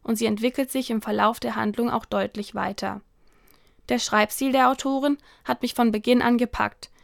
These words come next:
Ich war sehr schnell drin und bin dann richtig flüssig und locker durch die Seiten gekommen, auch wenn es an manchen Stellen durch den Slang nicht einfach war. Doch genau dadurch wurde der Unterschied zwischen dem Leben in Garden Heights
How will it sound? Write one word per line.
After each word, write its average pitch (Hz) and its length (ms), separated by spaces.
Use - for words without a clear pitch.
Ich - 180
war 247 100
sehr 269 220
schnell 240 260
drin 269 380
und 277 140
bin 302 140
dann 277 160
richtig 254 420
flüssig 220 420
und 247 140
locker 202 280
durch 208 160
die 240 100
Seiten 214 380
gekommen, 196 420
auch 247 160
wenn 269 160
es 269 120
an 269 120
manchen 254 360
Stellen 254 340
durch 262 160
den 254 140
Slang 262 300
nicht 226 240
einfach - 440
war. 202 240
Doch 240 160
genau 254 340
dadurch 254 600
wurde 226 220
der 214 180
Unterschied 233 680
zwischen 226 300
dem 208 140
Leben 226 300
in 214 120
Garden 202 400
Heights 220 400